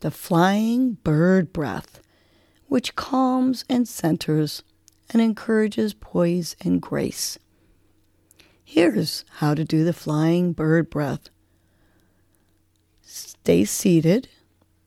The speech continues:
Close your eyes. Imagine you are a bird with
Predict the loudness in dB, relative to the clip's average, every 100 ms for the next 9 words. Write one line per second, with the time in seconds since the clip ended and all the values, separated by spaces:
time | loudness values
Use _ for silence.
0 | _ _ _ _ _ _ -10 0 2 4
1 | 2 2 0 0 2 2 2 0 -4 -10
2 | _ _ _ _ _ _ _ _ -4 0
3 | 2 4 4 2 -4 -8 -8 _ -2 0
4 | 0 -4 -6 -2 0 2 0 -4 -8 _
5 | _ _ -10